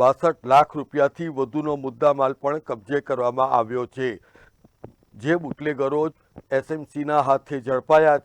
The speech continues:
છે, એમાં ફિરોઝ યાકુબ દિવાન, અલ્તાફ હુસેન, યાકુબ હુસેન દિવાન અને રતનસિંહ જબ્બારસિંહ સોડા,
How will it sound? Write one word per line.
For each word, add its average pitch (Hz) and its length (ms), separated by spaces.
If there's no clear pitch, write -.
છે, 127 160
એમાં 135 500
ફિરોઝ 185 380
યાકુબ 139 340
દિવાન, 151 340
અલ્તાફ 165 420
હુસેન, 180 420
યાકુબ 147 400
હુસેન 139 400
દિવાન 135 400
અને 143 200
રતનસિંહ 170 600
જબ્બારસિંહ 147 600
સોડા, 151 400